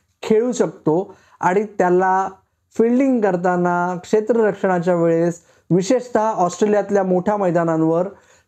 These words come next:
लपवायची वेळ येऊ शकते. Whereas रवी बिश्नोई हा तुम्हाला सरप्राईज फॅक्टर ठरू शकतो बॉलिंगमध्ये आणि तो चाबूक फिल्डर आहे, त्याला तुम्ही मैदानावर कुठेही ठेवलं तरी तो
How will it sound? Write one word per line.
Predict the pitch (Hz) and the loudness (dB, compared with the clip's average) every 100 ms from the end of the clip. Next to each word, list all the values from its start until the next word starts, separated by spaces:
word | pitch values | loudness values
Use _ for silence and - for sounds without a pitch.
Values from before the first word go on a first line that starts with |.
| - | 0
लपवायची | 139 175 175 208 220 208 226 | 2 2 0 0 2 2 2
वेळ | 208 196 | 2 2
येऊ | 190 | 2
शकते. | 185 180 - 127 - _ _ _ - | -2 -6 -2 -4 -4 _ _ _ 0
Whereas | 160 190 233 220 175 | 0 2 0 -2 -2
रवी | 156 208 262 | 0 2 2
बिश्नोई | 226 - 180 170 196 226 _ _ _ | 0 0 0 0 -2 -6 _ _ _
हा | 165 190 | -2 0
तुम्हाला | 214 202 202 208 | 0 0 0 -2
सरप्राईज | 202 165 165 214 240 | 0 -2 0 -2 0
फॅक्टर | 208 180 190 | -4 -2 -4
ठरू | 170 160 156 | 0 0 0
शकतो | 160 - - | -2 -2 -2
बॉलिंगमध्ये | 156 156 175 220 208 151 147 143 - _ _ - | 0 2 2 0 0 0 0 -2 -6 _ _ -4
आणि | 170 208 185 196 | -2 0 -2 0
तो | 202 | -2
चाबूक | 196 - 220 208 247 202 214 | -2 -2 0 0 -2 -2 -2
फिल्डर | 208 202 | 0 0
आहे, | 185 156 | 2 0
त्याला | 147 170 190 | 0 -2 0
तुम्ही | 196 208 | 0 0
मैदानावर | 202 185 196 196 208 | 0 0 0 0 -2
कुठेही | 208 220 185 208 240 240 | -4 -4 -2 0 0 0
ठेवलं | 220 202 180 - - - _ | 0 0 0 -4 -16 -20 _
तरी | 202 226 | 0 0
तो | 214 220 214 | 0 -2 -2